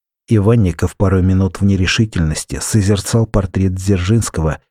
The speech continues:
висевший справа у двери. «Нет», решил наконец Иванников.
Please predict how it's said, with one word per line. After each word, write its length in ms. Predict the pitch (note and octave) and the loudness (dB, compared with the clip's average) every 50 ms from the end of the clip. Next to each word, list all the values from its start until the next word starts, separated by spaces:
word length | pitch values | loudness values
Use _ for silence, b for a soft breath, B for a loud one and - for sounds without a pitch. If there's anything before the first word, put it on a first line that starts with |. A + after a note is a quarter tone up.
| _ - | _ -2
висевший 560 | A2 A2+ G#2 - - A#2 A2 - - G#2+ G2 | 0 0 0 0 0 -2 -2 0 0 -2 -2
справа 380 | - - - - G2 F2+ E2+ F2 | -2 -2 -4 -2 0 2 2 2
у 160 | F2+ F#2 F#2+ | 2 0 0
двери. 480 | F2+ F#2+ E2+ E2+ E2+ D#2 C#2 C2 B1+ - - _ _ _ _ _ _ _ _ - | 0 0 0 0 0 0 -2 -4 -8 -12 -16 _ _ _ _ _ _ _ _ -2
«Нет», 540 | G2 G2+ G2+ G#2 G#2 G2 D#2+ - - - _ _ _ _ _ _ - | 0 2 2 4 2 2 0 -4 -8 -16 _ _ _ _ _ _ -4
решил 440 | G2+ F#2+ F#2+ E2+ - - A#2+ A#2+ | -2 0 0 0 0 0 0 2
наконец 520 | G2+ F#2+ F2 - F2+ F2 F2 E2+ - - - | 2 0 0 0 0 2 2 0 0 -2 -2
Иванников. 680 | F2+ F2 F2+ E2+ D#2 C#2+ D2 - - D2+ - - - | 0 0 0 0 0 -2 -6 -6 -8 -10 -10 -12 -16